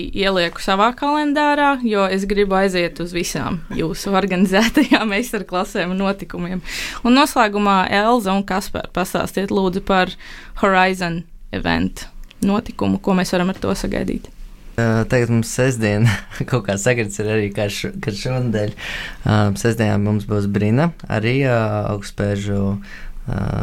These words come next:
Speaker 2: deju, deju, deju, dejošanas, ā, pārstāvis.
Speaker 1: Precizēji, tas ir divdesmit ceturtais februāris.
Speaker 2: Um, tas ir divdesmit ceturtais datums, jā, februāris. Un tad mums, ā, būs arī vasaras nometne. Horizon vēl viena vasaras nometne,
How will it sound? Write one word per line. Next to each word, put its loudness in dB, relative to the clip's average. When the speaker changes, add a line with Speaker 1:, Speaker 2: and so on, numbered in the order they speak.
Speaker 2:
deju, -2
deju, 0
deju, -4
dejošanas, -2
ā, 0
pārstāvis. 0
Speaker 1:
Precizēji, 2
tas -8
ir 0
divdesmit 0
ceturtais -4
februāris. 2
Speaker 2:
Um, 0
tas 0
ir -4
divdesmit 0
ceturtais -2
datums, -2
jā, 0
februāris. -4
Un 2
tad 0
mums, 0
ā, 0
būs 0
arī 2
vasaras -2
nometne. 2
Horizon 0
vēl 2
viena 4
vasaras -2
nometne, 0